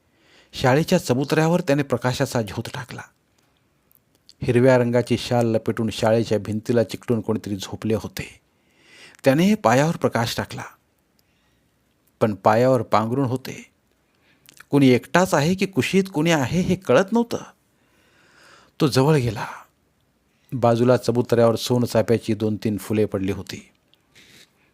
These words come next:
दिगंबरचे मन संशयाने प्रक्षुब्ध झाले.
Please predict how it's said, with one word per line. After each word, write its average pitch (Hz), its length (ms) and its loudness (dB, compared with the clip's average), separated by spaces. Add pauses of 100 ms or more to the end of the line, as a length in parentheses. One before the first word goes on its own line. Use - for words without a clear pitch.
(340)
दिगंबरचे 196 580 4
मन 165 220 2
संशयाने 147 500 -2
प्रक्षुब्ध 120 680 -4
झाले. - 400 -8